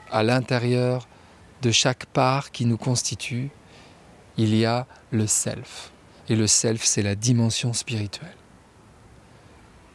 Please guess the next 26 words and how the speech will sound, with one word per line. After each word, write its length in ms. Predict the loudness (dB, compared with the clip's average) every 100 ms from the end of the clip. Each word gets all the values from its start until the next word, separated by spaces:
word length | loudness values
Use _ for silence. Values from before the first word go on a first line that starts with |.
| -8
C'est 180 | -2 0
ce 140 | 2
bagage 640 | 2 2 2 2 2 2 0
de 120 | 2
sagesse 640 | 2 2 2 2 0 -2 -2
innée, 420 | 2 4 4 2 -4 -16 -12 0
illimitée, 640 | 2 4 4 2 -2 -8 -8 -16 -20 -20 -20 -20 -20 -20 -14 -4
avec 260 | -2 -2
lequel 280 | -2 -2 0
nous 140 | 0 0
naissons 380 | 0 -2 -4 -6
tous 280 | -8 -8 -6
et 60 |
toutes, 300 | -8 -14 -18 -20 -20 -20 -20 -20 -12 -8
et 60 |
qui 180 | -2 0
est 80 | 0
toujours 340 | 0 2 4
là, 200 | 2 2
disponible 600 | -2 -2 2 2 2 -2
pour 220 | -2 -2
nous, 200 | 0 -2 -4 -14 -20 -20 -20 -20 -20 -20 -20 -20 -20 -20 -20 -8
à 80 | -6
partir 360 | -4 -2 -2 0
du 100 | 0
moment 400 | 0 2 -2